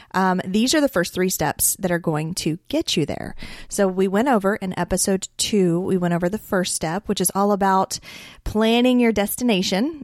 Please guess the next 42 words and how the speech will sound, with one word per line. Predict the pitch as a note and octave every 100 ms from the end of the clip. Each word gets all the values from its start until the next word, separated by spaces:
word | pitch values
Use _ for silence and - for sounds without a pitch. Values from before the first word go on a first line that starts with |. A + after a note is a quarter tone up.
| F#3+
Okay. | F#3 F#3+ G#3 C4+
And | F#3
I'll, | G3+ G#3+
I'll | A#3
tell | - F4+
this, | F#4 -
I |
have | C4+ D4+
a |
little | D4 C4
bit | B3
of | G#3+
an | G3
analogy | F3+ F3 F3+ E3 D#3+
that | D3+
I | D#3+
want | D#3+
to | D#3+
share | - D#3+
with | D3+ -
you. | E3+ - - -
Um, | - F#3 F3+ F3 F3 -
so | G#3+ G3+
step | G3+ C4+ C4+
one | C4
was | A3+
all | G#3 G#3
about, | G3 F3+
you | F#3+
know, | F#3 E3+
the | E3
whats | F#3 G3+ G#3+
and | F#3+
the |
whys. | E3 D3 C#3+ A#3 - - - -
Step | - A3 G#3 - -
two | - D4+ D4 F3+ F#3 C#4 _ _ _ _
was | - G#3
about | G3 F#3+ F#3 F#3 - -
self-awareness, | - - A#3 A#3 G3+ A3 F#3 F#3+ -
or | F#3
basically | G3 A3 A3+ G3+ G3